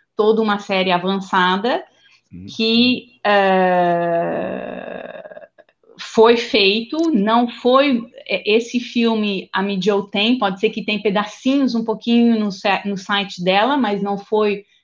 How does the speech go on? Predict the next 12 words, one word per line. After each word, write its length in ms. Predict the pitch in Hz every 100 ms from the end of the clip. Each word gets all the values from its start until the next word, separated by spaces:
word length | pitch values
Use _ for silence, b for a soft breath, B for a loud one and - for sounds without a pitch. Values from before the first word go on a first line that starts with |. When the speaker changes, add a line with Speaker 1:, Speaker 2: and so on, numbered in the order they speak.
| -
Speaker 1:
não 140 | 202
está, 560 | 190 - 208 196 156 139 _
eh, 120 | 170
disponível 720 | 165 190 - 208 208 214 190 180
ainda. 640 | 185 214 226 220 233 381 - b b b
Speaker 2:
Uhum. 260 | 98 98 110 _ -
Speaker 1:
E, 960 | 202 202 202 202 196 196 190 185 - -
eh, 420 | 170 165 - 185
eh, 180 | - 185
ela 160 | 190
fala 300 | 190 208 196
que, 360 | 202 - 202